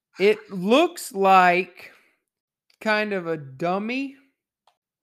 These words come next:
that they use. And I don't know, <sighs> I don't know if it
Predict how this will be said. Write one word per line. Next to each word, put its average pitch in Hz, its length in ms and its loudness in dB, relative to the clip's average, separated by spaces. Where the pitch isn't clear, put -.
that 170 220 -12
they 180 140 -4
use. 226 800 -6
And 175 140 -8
I 202 100 -2
don't 247 280 -6
know, 240 480 -2
<sighs> - 480 -18
I 208 120 0
don't 302 200 -2
know 262 240 0
if 262 140 -10
it 208 120 -6